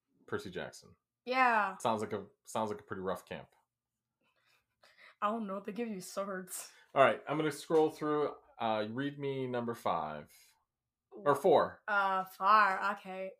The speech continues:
Speaker 2: Um,
Speaker 1: Is it on there?
Speaker 2: no. You just gotta keep scrolling. I'll,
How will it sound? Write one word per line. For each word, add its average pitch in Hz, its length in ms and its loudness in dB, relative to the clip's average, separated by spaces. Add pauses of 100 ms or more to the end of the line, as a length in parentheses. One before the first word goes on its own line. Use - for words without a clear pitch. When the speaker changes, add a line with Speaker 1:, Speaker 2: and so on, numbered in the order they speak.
Speaker 2:
Um, 190 380 -10 (1000)
Speaker 1:
Is 98 100 -18
it 98 40 -12
on 98 160 -6
there? 147 160 -8 (300)
Speaker 2:
no. 214 340 -12 (680)
You 220 80 -18
just 226 180 -16
gotta 240 160 -4
keep 254 260 -8
scrolling. 254 540 0
I'll, 240 160 -12